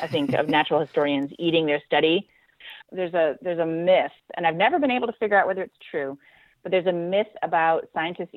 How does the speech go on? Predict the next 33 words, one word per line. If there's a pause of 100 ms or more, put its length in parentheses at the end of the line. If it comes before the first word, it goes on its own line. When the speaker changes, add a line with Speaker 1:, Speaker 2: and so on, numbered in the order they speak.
Speaker 1:
eating (360)
frozen
mastodon
and
mammoth
meat. (400)
Speaker 2:
Uh-huh. (140)
Speaker 1:
So
you
know
that, (100)
that
mastodons
and
mammoths
can
be
preserved
in
places
where
there's (100)
permafrost (100)
and
Speaker 2:
Yeah.
Speaker 1:
places
where
there's
ice (120)
cover.
So
think
Siberia